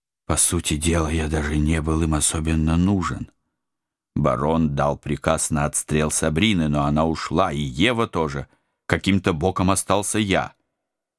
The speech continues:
К порогу главы общины следовало положить хоть какое-то подношение. Вот этой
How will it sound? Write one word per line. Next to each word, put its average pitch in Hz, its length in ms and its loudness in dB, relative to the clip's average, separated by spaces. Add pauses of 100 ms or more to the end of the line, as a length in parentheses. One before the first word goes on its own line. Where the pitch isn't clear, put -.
(300)
К - 120 -6
порогу 87 440 2
главы 85 360 2
общины 92 520 0
следовало 90 540 2
положить 87 440 0
хоть 101 180 -4
какое-то 120 520 0
подношение. 80 840 -2 (640)
Вот 82 260 0
этой 90 400 0